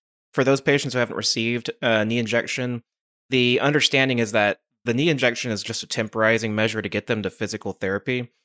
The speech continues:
It's not something that I tell them is going to treat their pain. It just gonna, is gonna help temporize it. I've actually had a lot of steroid injections myself for shoulder and knee pain. I, at least for me, anecdotally, it helps to relieve the pain for about five to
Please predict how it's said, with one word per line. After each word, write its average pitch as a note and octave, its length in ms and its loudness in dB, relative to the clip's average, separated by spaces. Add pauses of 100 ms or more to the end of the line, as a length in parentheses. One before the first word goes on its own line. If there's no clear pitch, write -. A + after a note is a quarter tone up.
(140)
It's - 180 0
not C#3+ 180 0
something B2 340 -2
that A2 140 2
I G#2 120 2
tell A2+ 260 0
them G#2+ 160 -2
is G2 100 -4
going G2+ 200 -4
to F2 200 -6 (260)
treat - 400 -6
their A#2+ 180 0
pain. A#2+ 300 2
It G2 100 -4
just G#2 180 -4
gonna, F#2+ 320 -4
is G2+ 160 -2
gonna G2+ 200 -4
help A2+ 200 -6
temporize F#2 560 -4
it. F#2 180 -6 (560)
I've F3+ 140 2
actually D#3+ 300 2
had A2+ 160 2
a A#2 40 -2
lot A#2+ 200 6
of G#2+ 60 0
steroid A#2+ 420 2
injections A2 480 -2
myself G2+ 600 2
for F#2+ 460 -2
shoulder G2+ 520 0
and G2 260 -4
knee G#2+ 160 -2
pain. A2+ 320 -2
I, B2+ 160 0 (240)
at D#3 160 2
least F#3+ 180 -2
for D3 100 -2
me, B2 520 2
anecdotally, B2 800 2 (300)
it B2 160 4
helps D3 320 0
to A#2 240 4
relieve B2 300 0
the A#2+ 80 0
pain B2 380 0
for A2 220 -2
about G#2+ 280 2
five A#2 380 0
to G#2+ 140 -6